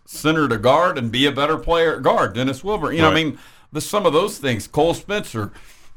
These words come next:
Speaker 1: you know, et cetera, et cetera, et cetera. It's like, the, w-, w-, you know, and I'm not s-, singling any of those guys out, but it, it's, uh,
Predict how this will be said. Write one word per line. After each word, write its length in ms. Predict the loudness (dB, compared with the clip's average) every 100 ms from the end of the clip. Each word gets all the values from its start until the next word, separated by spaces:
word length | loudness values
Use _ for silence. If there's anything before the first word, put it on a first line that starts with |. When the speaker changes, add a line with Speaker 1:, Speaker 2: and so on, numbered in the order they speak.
| -20 -20 -20 -20 -20 -18
Speaker 1:
you 400 | -14 -12 0 2
know, 260 | 2 0 -2 -6
et 140 | -4
cetera, 320 | 0 0 2 0
et 100 | 0
cetera, 180 | -4
et 60 | -4
cetera. 380 | -4 -2 0 -2
It's 140 | -2
like, 240 | -2 -2 -4
the, 120 | -16 -20 _
w-, 160 | -14 -14 -18 -18
w-, 160 | -18
you 200 | -12 -4
know, 160 | 0 2
and 80 | 2
I'm 260 | 0 -2 -2
not 200 | -4 -4 -14 -16
s-, 180 | -20 -18 -12
singling 540 | -2 0 2 2 0
any 180 | 0 0
of 100 | 0
those 220 | 0 -2
guys 300 | -4 -4 -2
out, 240 | -2 -2
but 120 | -2 -6
it, 120 | -8 _ _ _ _
it's, 300 | -6 -6 -4 -2
uh, 300 | 0 -2